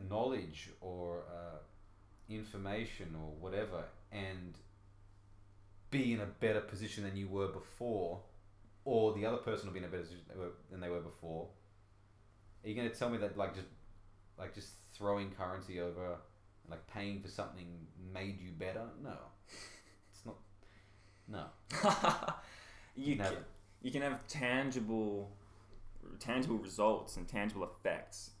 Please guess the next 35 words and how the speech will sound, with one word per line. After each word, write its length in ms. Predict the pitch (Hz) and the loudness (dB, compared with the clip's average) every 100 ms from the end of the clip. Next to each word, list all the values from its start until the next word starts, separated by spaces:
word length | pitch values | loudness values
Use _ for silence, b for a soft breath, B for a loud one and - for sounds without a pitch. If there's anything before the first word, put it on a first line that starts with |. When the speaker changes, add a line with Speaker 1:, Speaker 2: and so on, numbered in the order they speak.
| - - - - - 104 | -20 -20 -16 -14 -10 0
Speaker 2:
with 240 | 110 101 | 0 2
the 120 | 107 | 0
energy 420 | 104 101 95 95 95 | 0 0 -4 -6 -8
in 240 | 90 90 - b b | -8 -10 -12 b b
social 260 | - 127 | 2 4
situations 640 | 113 117 104 95 98 90 87 - - | 4 2 4 2 0 -6 -8 -8 0
by 120 | 95 | 2
the 60 | 92 | 2
things 240 | 90 90 | -4 -8
that 80 | 90 | -8
you 180 | 90 87 - | -8 -10 -10
say 300 | - 98 92 | -4 -2 0
and 140 | 90 | -2
do. 220 | 90 95 85 80 - | -2 -2 -2 -6 0
And 120 | 104 | 6
you 60 | 117 | 8
notice 340 | 135 151 147 | 10 10 8
it 160 | 135 - | 4 2
in 60 | 120 | 0
the 60 | |
things 240 | 110 117 113 | 2 4 6
that 80 | 107 | 6
other 100 | 131 | 6
people 160 | 117 | 2
say 200 | 107 90 | 2 0
and 100 | 90 | -2
do. 100 | 85 - | -6 -6
Someone 220 | - 113 120 | 0 2 6
Speaker 1:
Yeah. 20 | |
Speaker 2:
will 60 | 113 | 8
say 120 | 123 | 8
something, 280 | 123 113 110 | 8 6 6
you 100 | 110 | 6
can 160 | 113 | 4
feel 880 | 110 - 151 165 175 170 156 139 123 | 0 4 6 8 8 8 6 4 2